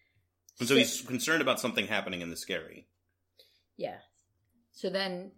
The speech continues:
Speaker 2: they said, "Okay, let's look into that." And then it cuts away and it goes back to New York City.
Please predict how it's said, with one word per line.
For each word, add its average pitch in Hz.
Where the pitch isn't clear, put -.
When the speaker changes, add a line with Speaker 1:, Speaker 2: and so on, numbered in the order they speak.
Speaker 2:
they 180
said, 180
"Okay, 170
let's -
look 156
into 147
that." 127
And 143
then 135
it 139
cuts -
away 135
and 135
it 135
goes 135
back 131
to -
New 139
York 127
City. 117